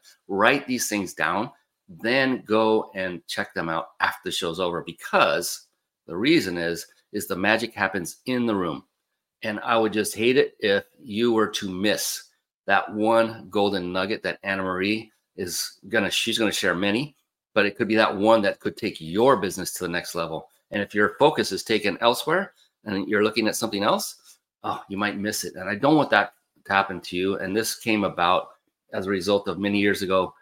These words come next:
when I was speaking on stage, when I was first starting out, I would notice I'm coming up to the good part, the part that I know is valuable for them. Sometimes they would get up out of their seat and leave the room. You know, an all-important text came in, email,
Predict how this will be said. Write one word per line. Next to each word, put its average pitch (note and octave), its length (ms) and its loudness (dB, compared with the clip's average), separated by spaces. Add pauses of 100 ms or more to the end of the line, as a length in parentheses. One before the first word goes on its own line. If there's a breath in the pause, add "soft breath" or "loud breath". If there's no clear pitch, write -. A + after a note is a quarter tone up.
(180 soft breath)
when G2+ 120 -2
I G#2 80 0
was G2 140 -2
speaking C3 320 0
on G2 140 4
stage, A2 480 2
when F#2+ 120 -2
I F#2 60 0
was E2+ 140 -4
first - 260 0
starting F#2 320 0
out, F#2+ 180 2
I F#2 100 -6
would F2 140 -4
notice F#2 460 -2 (300 soft breath)
I'm A2 160 0
coming G#2 260 0
up G2+ 140 -4
to - 80 -10
the F#2 80 -2
good F#2 280 -2
part, G2 200 2
the F#2 80 -8
part - 220 -2
that F2 140 -2
I D#2 80 -2
know G#2 260 2
is D#2+ 100 -2
valuable D#2+ 520 -2
for D#2+ 100 -12
them. D#2+ 280 -4 (240)
Sometimes G2+ 460 2
they F2+ 80 -2
would F2 140 -2
get G2 120 0
up F#2 120 0
out F2+ 100 2
of E2 60 -2
their D#2+ 100 -2
seat - 400 -4
and E2+ 220 -4
leave G#2 220 0
the D#2 100 -2
room. G2 240 2 (200)
You E2 100 -8
know, D#2 100 -4
an E2 60 -2
all-important F2 500 -2
text - 320 -2
came F#2+ 220 0
in, F#2 280 -2
email, F2+ 460 0